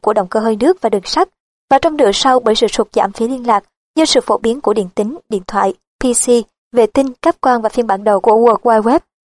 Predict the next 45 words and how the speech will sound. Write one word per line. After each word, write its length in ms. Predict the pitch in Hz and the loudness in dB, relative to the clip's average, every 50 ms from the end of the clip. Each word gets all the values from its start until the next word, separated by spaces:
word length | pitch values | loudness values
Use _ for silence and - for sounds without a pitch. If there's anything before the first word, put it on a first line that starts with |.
| _ _ _ _ _ _ - | _ _ _ _ _ _ -2
Thời 120 | - 269 | -2 -2
kỳ 160 | 262 - 269 | 0 0 -2
này 220 | 247 247 302 240 233 | 0 2 2 2 2
đã 120 | - 233 | 0 -2
chứng 260 | 226 - - 247 269 | -2 0 0 0 0
kiến 300 | 294 - 262 247 262 320 | 0 0 0 2 2 0
sự 160 | 359 - 277 226 | 0 0 0 2
ra 140 | - 277 | 2 2
đời 160 | 269 262 233 214 | 2 2 2 2
và 120 | - 214 | 0 -2
trưởng 260 | 208 - 226 202 208 | -2 -2 -2 -4 -4
thành 240 | - - 247 220 208 | -4 -2 -2 -2 0
của 100 | - 220 | -2 -2
nền 160 | 220 247 214 | 0 -2 -2
kinh 180 | 202 240 240 220 | -2 -2 -2 0
tế 140 | - 240 254 - | -2 -2 -2 -2
toàn 180 | - 247 220 208 | -2 -2 -2 -2
cầu 260 | - 233 220 214 202 - _ _ _ _ _ - | 0 0 0 0 0 -2 _ _ _ _ _ 0
vì 120 | 262 254 254 | 0 2 2
giao 120 | 294 302 277 | 2 0 0
dịch 160 | - 226 - | 0 -2 0
về 80 | - 220 | -2 -2
hàng 220 | 208 208 220 214 | -2 -2 -4 -4
hóa 280 | 196 202 220 214 226 294 | -2 -2 -2 0 0 0
và 120 | 320 262 | 0 -2
thông 240 | 220 - 247 226 226 | -2 -2 -4 -6 0
tin 160 | - 247 233 | 0 0 0
giữa 100 | 220 214 | 0 0
lục 160 | 196 240 226 - | 0 0 0 0
địa 140 | 220 202 | -4 -4
này 220 | 190 196 214 202 196 | -2 -2 -2 -2 -2
với 120 | 254 277 | 0 0
lục 140 | 269 233 - | -2 -2 0
địa 140 | 233 220 185 - | -2 -4 -4 -2
khác 220 | - 262 294 359 - _ _ _ _ _ _ _ | -2 0 0 0 -2 _ _ _ _ _ _ _
đã 80 | - 254 | 0 2
đủ 140 | 226 226 226 | 2 2 2
lớn 240 | 214 240 226 247 311 | 2 0 0 0 0
để 60 | 277 233 | -2 -4
hình 160 | 214 220 208 | -4 -6 -4
thành 180 | - 226 208 | -4 -4 -4
thị 140 | 190 - 196 - | -2 -4 -4 -2
trường 180 | - 208 190 185 | -4 -4 -4 -2
toàn 180 | - 208 196 | -4 -4 -2
cầu. 260 | 190 - 214 202 196 | -2 0 0 0 0